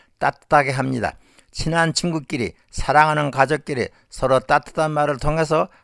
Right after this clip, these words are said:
가슴을 연결해보는 그냥이라는 메시지는 싱거운 말이 절대로 아닙니다. 그냥이라는 말에는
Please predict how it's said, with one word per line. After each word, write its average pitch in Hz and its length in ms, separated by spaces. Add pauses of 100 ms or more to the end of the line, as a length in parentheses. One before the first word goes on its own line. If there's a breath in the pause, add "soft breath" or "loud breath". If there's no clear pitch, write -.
(120)
가슴을 147 600
연결해보는 135 720 (300 soft breath)
그냥이라는 139 880
메시지는 127 540 (240 soft breath)
싱거운 151 560
말이 135 220
절대로 147 460
아닙니다. 135 500 (480 soft breath)
그냥이라는 165 1160
말에는 131 460